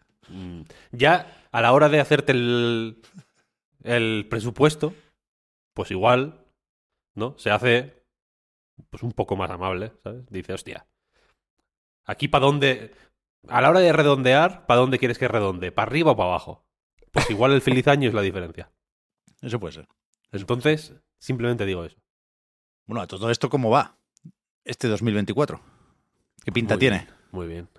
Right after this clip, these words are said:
Speaker 1: Fe-, pinta fenomenal este año.
Speaker 2: <laughs> Tú te caíste ayer, Víctor.
Speaker 1: Yo me caí, sí.
Speaker 2: <laughs> Fue, lo digo porque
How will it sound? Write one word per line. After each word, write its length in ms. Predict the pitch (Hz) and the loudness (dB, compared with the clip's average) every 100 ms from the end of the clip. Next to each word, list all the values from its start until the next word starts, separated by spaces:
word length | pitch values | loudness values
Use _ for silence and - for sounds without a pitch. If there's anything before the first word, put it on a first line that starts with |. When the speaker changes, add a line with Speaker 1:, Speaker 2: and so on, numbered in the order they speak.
| _ _ _ _ _ _ | _ _ _ _ _ _
Speaker 1:
Fe-, 120 | - | -20
pinta 320 | 90 107 113 131 | -10 -6 -2 0
fenomenal 560 | 117 92 95 98 85 | 0 -2 -2 -2 -4
este 200 | 82 - | -10 -8
año. 200 | 87 85 - _ _ - | -6 -8 -12 _ _ -20
Speaker 2:
<laughs> 400 | - - 107 _ - | -20 -20 -20 _ -16
Tú 100 | 101 | -10
te 120 | 110 | -8
caíste 320 | 95 113 - | -6 -6 -6
ayer, 180 | 101 104 | -6 -6
Víctor. 280 | 123 - - _ _ _ | -8 -14 -18 _ _ _
Speaker 1:
Yo 160 | 98 104 | -8 -4
me 80 | 101 | -2
caí, 160 | - | -2
sí. 380 | - - - - | -2 -4 -6 -2
Speaker 2:
<laughs> 300 | - 180 - | -2 -2 -4
Fue, 160 | 170 175 - - - - - - - - - | -4 -6 -6 -20 -18 -16 -16 -18 -20 -18 -4
lo 180 | 139 131 | -2 0
digo 260 | 123 139 | 2 0
porque 380 | 123 143 120 107 | 0 -4 -4 -6